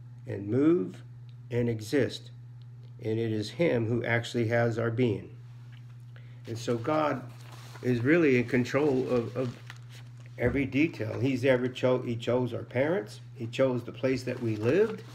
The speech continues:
And, uh, and so he, um, this is what his desire is. But now he commands that all people everywhere repent. This is to change the old way of thinking,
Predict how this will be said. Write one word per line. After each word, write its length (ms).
And, 280
uh, 180
and 140
so 220
he, 300
um, 300
this 200
is 100
what 180
his 140
desire 560
is. 360
But 140
now 320
he 100
commands 520
that 120
all 200
people 400
everywhere 480
repent. 560
This 200
is 140
to 100
change 440
the 140
old 220
way 600
of 180
thinking, 460